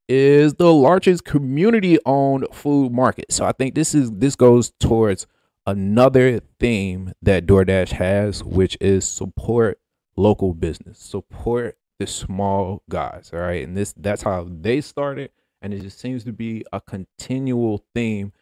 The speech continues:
uh, with a lot of the things, the initiatives that they have as far as, like, even supporting small businesses during the pandemic. So,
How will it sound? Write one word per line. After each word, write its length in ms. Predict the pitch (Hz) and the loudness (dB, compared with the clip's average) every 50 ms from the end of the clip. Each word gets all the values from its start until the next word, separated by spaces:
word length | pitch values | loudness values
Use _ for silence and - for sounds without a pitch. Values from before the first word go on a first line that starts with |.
| _ _ _ _ - | _ _ _ _ -4
uh, 240 | 92 95 92 90 87 | 0 0 0 0 0
with 260 | 87 95 98 95 - - | 0 0 0 -2 -2 -4
a 80 | - 95 | -2 -2
lot 280 | 95 92 98 101 101 | 0 0 0 0 0
of 120 | 104 101 90 | 0 -2 -4
the 120 | 92 87 _ - | -6 -8 _ -6
things, 340 | 107 107 107 104 101 95 95 | -4 -2 -2 -2 -2 -4 -4
the 160 | 95 101 92 | -4 -4 -4
initiatives 640 | 90 90 104 113 - - 101 - - 101 95 95 92 | -2 -2 -2 -2 -2 -4 -8 -6 -4 -4 -4 -4 -2
that 220 | 87 101 95 - - | -2 -2 -2 -2 -2
they 140 | 87 92 87 | -4 -4 -4
have 640 | - - - 95 92 90 80 85 87 - - _ _ - | -4 -4 -2 -2 -2 -2 -4 -6 -8 -10 -12 _ _ -14
as 100 | - - | -10 -6
far 260 | - - 98 95 90 | -2 0 0 0 0
as, 180 | 87 87 - - | -2 -4 -6 -6
like, 240 | 92 85 - _ _ - | -6 -6 -8 _ _ -6
even 240 | 110 107 101 98 92 | -4 -4 -2 -4 -6
supporting 440 | - - 87 - - 101 95 92 85 | -6 -6 -4 -2 -2 -2 -2 -4 -6
small 260 | - 90 90 90 90 | -8 -6 -6 -6 -4
businesses 580 | 90 92 92 85 87 87 - - - 85 - _ _ _ _ _ _ _ - | -4 -4 -4 -4 -6 -8 -10 -10 -10 -12 -12 _ _ _ _ _ _ _ -6
during 220 | 92 104 98 90 90 | -4 -2 -2 -2 -2
the 80 | 85 | -2
pandemic. 640 | - - - 95 90 87 85 87 85 80 - - - | -2 0 0 -2 -6 -6 -6 -6 -8 -8 -10 -10 -8
So, 260 | - - 87 85 85 | -4 -4 -2 -2 -4